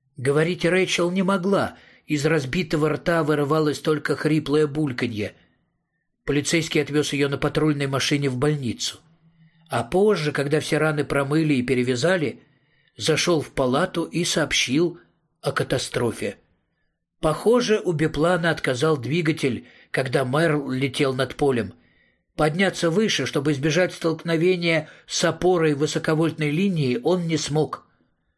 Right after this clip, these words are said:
Пылающие останки Мэрла рассеялись по всему полю, наливающейся соком клубники. Позже, на похоронах, Рэчел заметила:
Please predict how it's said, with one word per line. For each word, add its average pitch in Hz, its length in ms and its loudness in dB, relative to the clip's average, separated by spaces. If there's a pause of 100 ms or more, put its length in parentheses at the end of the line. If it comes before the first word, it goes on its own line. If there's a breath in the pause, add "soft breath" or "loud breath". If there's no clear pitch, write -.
(540)
Пылающие 156 540 2
останки 170 480 0
Мэрла 165 520 2
рассеялись 170 680 2
по 175 140 -2
всему 175 320 0
полю, 170 520 2 (360 loud breath)
наливающейся 143 920 2
соком 135 400 0
клубники. 123 720 -2 (960)
Позже, 139 440 0
на 110 100 -4
похоронах, 135 720 -2 (600 soft breath)
Рэчел 175 440 0
заметила: 135 680 -2